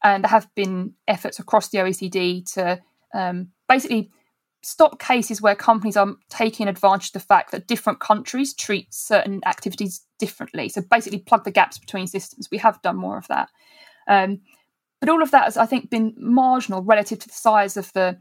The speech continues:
kind of problem. If you think the problem is the fact that the fundamental system isn't working the, the way people would like it to work. And you're right that what's happening at the moment is there are huge efforts at the O E C D and in individual countries to sort of put sticking plasters on this,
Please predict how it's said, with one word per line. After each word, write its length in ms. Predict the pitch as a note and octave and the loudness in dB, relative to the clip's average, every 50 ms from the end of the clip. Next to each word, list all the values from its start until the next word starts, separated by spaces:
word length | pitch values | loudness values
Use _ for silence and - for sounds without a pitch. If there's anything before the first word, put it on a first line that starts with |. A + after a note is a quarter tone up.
| _ _ _ _ _ _ | _ _ _ _ _ _
kind 140 | - A3 G3+ | -6 -4 -4
of 100 | F#3 - _ _ | -4 -4 _ _
problem. 280 | - - A#3 - G3+ F#3+ | 2 2 2 2 2 -2
If 140 | - - - | -2 -2 2
you 40 | A#3 | 0
think 120 | C4+ B3+ | 0 0
the 60 | G#3+ | 2
problem 280 | - B3+ B3 A3 G#3+ G3+ | 2 2 2 4 2 -4
is 80 | F#3+ | -6
the 60 | - G3 | 0 4
fact 180 | - G3+ - | 4 4 4
that 120 | G3 - - | 2 -4 -8
the 80 | G3 | 0
fundamental 440 | - - A#3 A3 F#3+ G#3+ G#3 - F#3+ | 4 4 4 4 2 -2 -4 -4 -4
system 520 | - A3+ - - - F#3 F3+ F3+ F3+ F3+ _ _ _ - | -4 -4 -4 -2 -4 -4 -4 -4 -4 -6 _ _ _ -2
isn't 340 | G#3+ F#3 F#3+ F#3 F#3 F3+ - _ _ _ _ _ - | -2 0 0 -4 -6 -8 -10 _ _ _ _ _ -2
working 640 | F#3+ G#3+ G3 G3 F#3 - - - - - - - _ | 2 4 4 4 2 -2 -10 -12 -10 -10 -12 -8 _
the, 120 | - G3+ - _ | -10 -10 -10 _
the 120 | - - G3 | -10 2 4
way 120 | G#3 G3+ | 4 4
people 160 | G3 G3 G3 | 4 -2 -4
would 100 | G3+ G3 | -4 2
like 280 | G3+ G3+ G3 F#3+ - - | 4 4 4 4 0 -6
it 120 | - - | -12 -10
to 100 | - - | -10 -8
work. 320 | F#3+ F#3+ E3+ D#3 - - - - | -4 -2 -2 -2 -2 0 2 2
And 180 | A3 G#3+ G3 - - - _ _ _ _ - - _ | 2 2 2 -4 -10 -20 _ _ _ _ -20 -8 _
you're 180 | - A#3+ B3 | 0 0 4
right 200 | B3 C4+ B3+ - - | 6 4 4 4 2
that 80 | A3 | 0
what's 160 | G#3+ A#3+ B3 - | -4 -4 0 0
happening 260 | - C4+ - A#3+ - | 0 2 2 0 -2
at 20 | |
the 80 | - G#3 | 2 4
moment 280 | A3 A3 G3+ F#3+ - | 4 4 4 0 -2
is 120 | - G3+ G3 | -4 -4 -2
there 100 | G#3 G#3 | -2 -4
are 60 | G#3 | -4
huge 400 | G3 - - D4 D4+ D4+ C4 A#3 | -4 -6 -4 0 0 2 2 2
efforts 280 | G#3 - - - F#3+ - | 0 0 -2 -8 -10 -10
at 80 | - | -8
the 120 | - G3+ F#3+ | -4 -2 0
O 80 | F#3+ | 0
E 40 | F#3+ | -2
C 160 | F3+ - G3+ | -4 -4 -6
D 380 | F3+ G3 F#3 F3 F3+ F#3 - - | -4 -2 -2 -2 -2 -4 -4 -4
and 160 | - G3 G3+ | -2 -2 0
in 100 | G#3 G#3+ | 0 0
individual 380 | G#3+ G#3 G#3 G3 G3+ G3 G3 G3 | 0 0 -2 -2 -4 -6 -6 -4
countries 600 | - G3+ G3 G3 - - G3 F3+ F3 F#3+ - - _ _ _ _ _ _ | -4 -4 -4 -4 -6 -8 -6 -6 -6 -8 -10 -12 _ _ _ _ _ _
to 280 | - - A3+ G#3 G3 F#3 - _ _ _ _ _ | -4 -2 0 0 -2 -4 -8 _ _ _ _ _
sort 240 | - - - G#3+ - | -8 -4 -4 -4 -4
of 60 | - _ _ _ _ _ _ _ _ _ _ _ _ | -6 _ _ _ _ _ _ _ _ _ _ _ _
put 160 | - D4 A#3+ | -4 -4 -4
sticking 320 | - - D4 C#4 - A#3 G#3+ | -2 -4 -4 -2 0 -2 0
plasters 380 | - A3 G#3 G3 - G3 F#3+ | 4 4 2 2 2 -2 -2
on 140 | G3 F#3+ F#3+ | -2 -2 -2
this, 380 | F#3+ F#3+ F#3 - - - - | -4 -6 -8 -10 -16 -18 -20